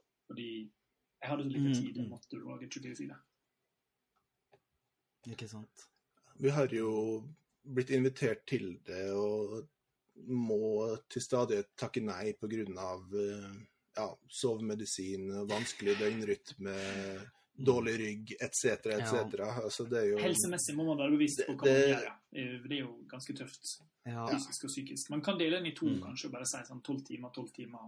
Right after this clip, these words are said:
Speaker 1: og så, eh.
Speaker 2: Ja, vi vurderer det faktisk. Vi har tenkt litt på det. Vi
Speaker 3: Ja.
Speaker 2: skal ta liksom
Speaker 3: Eller gå hardcore og ta tjuefire sider på tolv timer i stedet for.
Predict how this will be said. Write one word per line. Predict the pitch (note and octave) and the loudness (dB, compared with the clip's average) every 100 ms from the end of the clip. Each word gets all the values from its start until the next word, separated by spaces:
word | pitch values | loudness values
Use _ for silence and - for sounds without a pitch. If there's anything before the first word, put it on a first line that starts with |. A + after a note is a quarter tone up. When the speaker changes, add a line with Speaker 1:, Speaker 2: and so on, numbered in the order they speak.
| G#2+ | -10
Speaker 1:
og | |
så, | - - A#2+ _ _ _ _ _ _ _ _ _ _ _ _ _ - | -8 -8 -10 _ _ _ _ _ _ _ _ _ _ _ _ _ -14
eh. | A#2+ A#2 C3+ - - | -14 -14 -20 -20 -2
Speaker 2:
Ja, | C#3 E3+ | 0 2
vi | E3+ E3+ E3 | 2 2 2
vurderer | D3+ D3 B2 G#2 G2 A2 | 0 -2 0 2 2 0
det | C3 | -2
faktisk. | A#2+ - C3+ - | -6 -2 -4 -2
Vi | C3+ | -2
har | C3 | -2
tenkt | C3 C#3 - | -2 -4 -4
litt | A#2 | -6
på | - G2 | -2 -2
det. | G#2+ B2+ - - | -2 -4 -10 -6
Vi | A#2+ | -2
Speaker 3:
Ja. | A#2+ | -2
Speaker 2:
skal | - B2+ | -2 -8
ta | A2 G#2 | -6 -6
liksom | G#2+ G#2 G2+ G2+ _ _ _ _ | -6 -6 -8 -10 _ _ _ _
Speaker 3:
Eller | - C3+ | 4 8
gå | C3+ | 8
hardcore | B2 A2+ F2+ - G#2 G2 G#2 | 6 4 2 0 0 0 0
og | |
ta | - G#2 G2 | 0 0 0
tjuefire | - G#2 - A2+ G#2+ F#2+ F#2+ | -2 -6 -4 -2 2 2 0
sider | A2+ G2+ | 0 0
på | - - | -2 -8
tolv | - - - | -8 -8 -6
timer | - F2+ | -6 -6
i | |
stedet | - G#2 - | -6 -6 -8
for. | - | -12